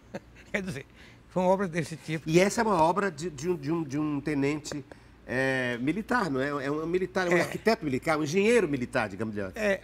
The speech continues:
Speaker 1: porque o, o,
Speaker 2: Porque
Speaker 1: esse,
Speaker 2: a
Speaker 1: esse
Speaker 2: arquitetura veio de ferro, veio mont-,
Speaker 1: É,
Speaker 2: pra
Speaker 1: ela,
Speaker 2: ser montada aqui.
Speaker 1: ela,
Speaker 2: Ela,
Speaker 1: ela,
Speaker 2: ela é
Speaker 1: ela é
Speaker 2: toda
Speaker 1: comprada
Speaker 2: feita
Speaker 1: e, e se-, na, na
Speaker 2: e
Speaker 1: Inglaterra
Speaker 2: fundida na, na Escócia.
Speaker 1: É, na, na, em Glasgow, né? Que,
Speaker 2: É.
Speaker 1: e-, eles têm um, um, o catálogo, e você escolhia,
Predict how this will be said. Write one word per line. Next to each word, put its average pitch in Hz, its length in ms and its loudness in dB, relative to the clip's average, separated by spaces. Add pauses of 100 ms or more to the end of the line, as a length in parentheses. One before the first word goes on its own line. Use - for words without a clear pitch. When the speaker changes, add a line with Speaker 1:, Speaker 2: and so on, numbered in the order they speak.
(140)
Speaker 1:
porque 226 240 -2
o, 233 60 2
o, 170 240 -2 (140)
Speaker 2:
Porque 127 180 -2
Speaker 1:
esse, 190 160 0
Speaker 2:
a 185 60 4
Speaker 1:
esse 165 80 0
Speaker 2:
arquitetura 185 500 0
veio 226 260 2 (300)
de 127 160 -10
ferro, 196 320 0
veio 190 180 4
mont-, 220 240 -2 (320)
Speaker 1:
É, 151 220 0
Speaker 2:
pra - 60 0
Speaker 1:
ela, 226 100 4
Speaker 2:
ser 202 240 0
montada 196 640 4
aqui. 135 300 -4
Speaker 1:
ela, 120 120 2
Speaker 2:
Ela, 190 80 0
Speaker 1:
ela, - 100 -2
Speaker 2:
ela 208 120 2
é 202 80 0
Speaker 1:
ela 208 100 2
é - 20 2
Speaker 2:
toda 190 120 0
Speaker 1:
comprada 190 360 4
Speaker 2:
feita - 220 -8
Speaker 1:
e, - 40 -2
e - 40 0
se-, 214 240 2
na, 135 240 2
na 117 120 -2
Speaker 2:
e 117 40 -2
Speaker 1:
Inglaterra 175 320 4
Speaker 2:
fundida 160 200 2
na, 175 120 2
na 160 220 -4
Escócia. 127 400 -2
Speaker 1:
É, 123 100 0
na, 143 80 -4 (460)
na, 139 100 -4
em 131 40 -4
Glasgow, 139 500 0
né? 160 220 -6
Que, 127 180 0 (180)
Speaker 2:
É. 175 180 0
Speaker 1:
e-, 180 120 2
eles 190 180 -4
têm 214 220 -2
um, 160 140 -4 (120)
um, 165 80 -2 (200)
o 120 40 -8 (160)
catálogo, 147 560 -2
e - 240 -18
você 170 220 -2
escolhia, 240 680 0